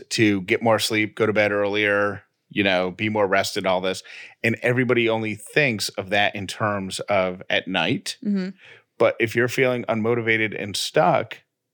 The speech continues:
Speaker 1: think about how much sleep you got the night before and see if you can squeeze in even a twenty-minute cat nap.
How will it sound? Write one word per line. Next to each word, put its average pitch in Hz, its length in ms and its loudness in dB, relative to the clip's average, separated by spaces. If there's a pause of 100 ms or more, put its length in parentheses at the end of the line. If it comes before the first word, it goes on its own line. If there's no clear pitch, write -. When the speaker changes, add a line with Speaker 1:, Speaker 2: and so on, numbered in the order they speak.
(360)
Speaker 1:
think 139 160 4
about 135 220 6
how 135 80 2
much 123 220 -2
sleep 151 180 -2
you 147 80 0
got 107 200 0
the 104 60 -6
night 101 180 -2
before 98 440 2 (360)
and 110 120 -4
see 131 180 0
if 127 140 -4
you 135 60 -4
can 127 180 -4
squeeze 120 340 -4
in 120 180 -4
even 110 260 -6
a 95 60 0
twenty-minute 110 680 -4
cat 92 260 -2
nap. - 260 -10